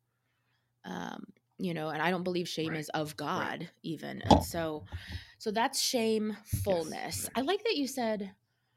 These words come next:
Speaker 1: how did you say that? That we use it
Speaker 2: Mm-hmm.
Speaker 1: to control our sexuality,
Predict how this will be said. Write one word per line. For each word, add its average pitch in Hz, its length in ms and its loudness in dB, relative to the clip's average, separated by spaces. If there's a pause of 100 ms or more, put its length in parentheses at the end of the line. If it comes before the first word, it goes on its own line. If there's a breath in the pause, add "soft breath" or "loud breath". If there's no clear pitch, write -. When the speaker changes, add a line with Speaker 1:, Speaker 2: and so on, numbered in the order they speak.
(120)
Speaker 1:
how 277 140 -12
did 285 80 -12
you 277 80 -4
say 226 140 -4
that? - 240 -2 (120)
That 196 160 -4
we 233 100 0
use 220 260 0
it 226 140 0
Speaker 2:
Mm-hmm. - 100 -4
Speaker 1:
to 208 100 2
control 175 960 -2 (1160)
our 175 260 0
sexuality, 156 920 -6